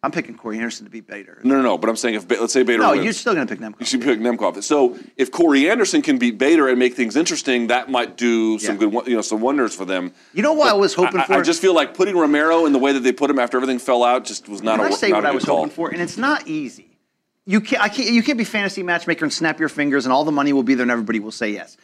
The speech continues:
Speaker 1: 'Cause you know my knee-jerk thing when Rumble got hurt, or
Speaker 2: Hmm.
Speaker 1: Rumble pulled out, was, "Hey, there's a free agent out there who can make two oh five that would really turn this tournament around." His name is An-,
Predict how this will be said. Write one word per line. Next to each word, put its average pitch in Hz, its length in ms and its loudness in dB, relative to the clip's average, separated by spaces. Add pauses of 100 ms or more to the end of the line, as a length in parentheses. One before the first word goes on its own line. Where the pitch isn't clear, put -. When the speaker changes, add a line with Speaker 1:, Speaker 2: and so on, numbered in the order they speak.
(120)
Speaker 1:
'Cause 190 140 2
you 240 80 4
know 262 80 2
my 220 140 2
knee-jerk 180 420 2
thing 107 320 -6 (200)
when 139 120 0
Rumble 123 260 0
got 104 200 -4
hurt, 107 320 -6 (160)
or 127 80 -2
Speaker 2:
Hmm. 127 40 2
Speaker 1:
Rumble 127 200 0
pulled 113 240 -6
out, 110 240 -2 (240)
was, 135 260 -2 (280)
"Hey, 240 160 -2
there's 220 200 -2
a 415 60 -8
free 180 260 0
agent 151 300 0
out 120 100 -2
there 127 100 0
who 120 120 0
can 123 100 -4
make 113 220 -4
two 127 140 -4
oh 113 60 -2
five 113 300 -2
that 113 140 -4
would 110 100 -10
really 135 240 -2
turn 110 200 -6
this 107 140 -12
tournament 107 320 -12
around." 104 280 -12
His 127 160 -16
name 151 180 0
is 120 220 -6
An-, 135 240 -4